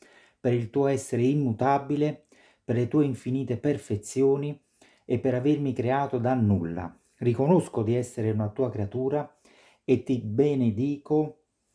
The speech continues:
e ti adoro, rendendoti onore e magnificenza come si deve al Supremo Signore e al Creatore mio e di tutto ciò che esiste.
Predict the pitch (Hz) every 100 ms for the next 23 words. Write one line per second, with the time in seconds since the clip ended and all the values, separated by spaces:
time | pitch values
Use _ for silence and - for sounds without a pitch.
0 | _ _ _ _ - 131 - 139 135 -
1 | 135 123 110 95 98 92 - _ _ _
2 | _ _ _ _ _ _ _ _ _ _
3 | - 117 117 127 147 127 107 104 107 120
4 | 117 135 151 151 127 117 117 113 104 104
5 | 135 151 147 139 - 113 104 117 120 98
6 | 98 95 _ _ _ _ _ _ _ _
7 | 120 104 - 113 127 113 101 - 113 110
8 | 110 101 107 156 - _ _ _ _ _
9 | _ _ - 131 113 107 - 151 151 143
10 | 123 113 113 120 143 - _ _ _ _
11 | _ _ _ _ _ _ _ _ 131 131
12 | 113 98 95 95 - _ _ _ _ -
13 | 120 113 127 - 262 - - 110 - 107
14 | 98 - 87 - - -